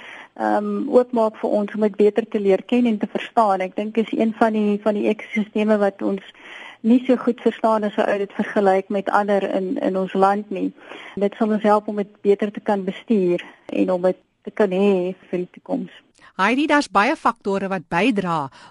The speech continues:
Speaker 2: tot hierdie vlei lande en die vernietiging daarvan. Wat sou jy uitsonder vanmiddag?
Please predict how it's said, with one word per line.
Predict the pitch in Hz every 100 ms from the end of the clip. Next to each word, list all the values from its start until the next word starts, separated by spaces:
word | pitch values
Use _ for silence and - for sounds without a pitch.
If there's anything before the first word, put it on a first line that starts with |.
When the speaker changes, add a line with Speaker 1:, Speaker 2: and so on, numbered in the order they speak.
| _
Speaker 2:
tot | 240 226
hierdie | 180 202 -
vlei | - 285 311
lande | 277 262 262 262 _ _
en | - 302
die | 349 -
vernietiging | 285 254 294 381 - 349
daarvan. | 233 202 - - 185 139 _ _ - _
Wat | 202 285 -
sou |
jy | 330 -
uitsonder | 240 - 220 208 190
vanmiddag? | 196 175